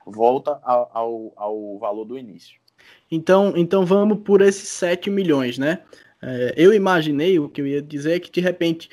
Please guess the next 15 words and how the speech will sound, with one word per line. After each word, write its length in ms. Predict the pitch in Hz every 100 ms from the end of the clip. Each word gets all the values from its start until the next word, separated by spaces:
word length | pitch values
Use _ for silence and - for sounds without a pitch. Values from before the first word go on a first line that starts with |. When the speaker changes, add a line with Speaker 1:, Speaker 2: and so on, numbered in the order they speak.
| - _ -
Speaker 2:
em 120 | 180
algum 280 | 180 175 170
tipo 200 | 165 160
de 60 |
negociação, 840 | 160 160 156 170 143 - 147 165 147
de 120 | 147
acordo 580 | 160 - 165 180 165 151
com 420 | - 170 185 165 - _ _
o, 840 | 143 139 135 131 123 120 - - - _ _ _ _
o 80 | 147
pessoal 520 | 139 147 - 139 127 - _ _
que 120 | - 151
pôs 340 | - 202 180
o 80 | 156
clube 400 | 165 151 147